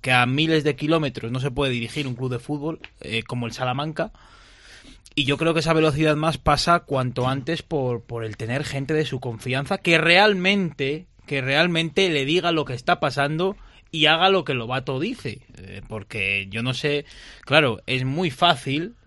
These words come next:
estar trabajando dentro de un Salamanca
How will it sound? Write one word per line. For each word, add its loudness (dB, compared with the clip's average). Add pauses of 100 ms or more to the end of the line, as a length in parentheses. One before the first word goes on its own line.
(140)
estar -8
trabajando -4
dentro -6
de -8
un -6
Salamanca -2